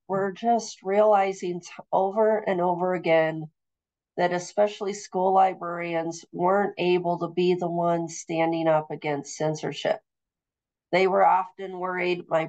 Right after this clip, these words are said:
principal said, "Remove these books, don't talk about it, et cetera. I don't wanna lose my job. I don't wanna go against," you know, and we would never advise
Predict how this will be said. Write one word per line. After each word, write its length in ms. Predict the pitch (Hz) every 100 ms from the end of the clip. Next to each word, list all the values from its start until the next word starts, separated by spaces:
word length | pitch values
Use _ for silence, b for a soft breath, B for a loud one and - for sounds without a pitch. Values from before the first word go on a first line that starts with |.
| 160
principal 440 | 175 170 - 180
said, 480 | 175 - 165 160 156 - _ _ _
"Remove 460 | 151 156 160 170 175
these 260 | 180 170
books, 560 | 160 165 156 - - - _ _ _ _ _ -
don't 300 | 156 160 165
talk 360 | - 151 160
about 340 | 151 160 156 156
it, 180 | 151 -
et 140 | 147 -
cetera. 640 | - 180 170 165 156 -
I 120 | 147 147
don't 240 | 151 143
wanna 200 | 151 156
lose 240 | 151 151
my 240 | - 139 147
job. 640 | 147 156 139 127 - - _ _ _
I 120 | 160
don't 260 | - 147 -
wanna 220 | 156 156
go 240 | 151 151
against," 540 | 151 147 143 143 - -
you 60 |
know, 100 | 147
and 160 | 135 170
we 140 | 180
would 180 | 185 180
never 640 | 180 180 180 185 175 175
advise 600 | 165 160 156 151 156 156